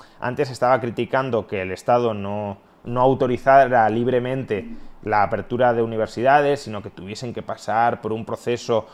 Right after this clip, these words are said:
muy politizado y muy burocratizado, que termina obstaculizando muchos nuevos proyectos universitarios. Y, y desde mi punto de vista hay una inflación de, de títulos universitarios en,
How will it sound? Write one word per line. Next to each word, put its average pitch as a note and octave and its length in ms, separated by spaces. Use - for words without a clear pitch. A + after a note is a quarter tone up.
muy B2 220
politizado B2+ 1000
y A#2+ 80
muy A#2 200
burocratizado, A#2+ 1040
que G2+ 100
termina A#2 360
obstaculizando G#2+ 720
muchos G#2 300
nuevos G#2+ 200
proyectos G#2+ 360
universitarios. A#2+ 600
Y, B2 400
y G#2+ 200
desde G#2+ 220
mi A2+ 60
punto C3 220
de C3 60
vista C#3 220
hay B2 100
una C3+ 140
inflación B2 840
de, G2+ 260
de G2+ 140
títulos A2+ 400
universitarios A2 720
en, G2 540